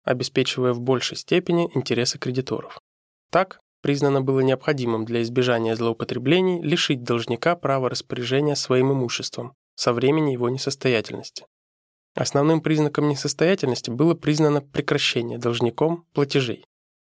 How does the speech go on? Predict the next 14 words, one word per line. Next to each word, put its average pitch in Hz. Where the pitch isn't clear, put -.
Закон 131
ввел 143
совершенно 147
новые 143
постановления 151
относительно 131
наложения 123
ареста 139
на 151
имущество 151
должника, 139
назначения 127
судьи-комиссара, 120
попечителей, 139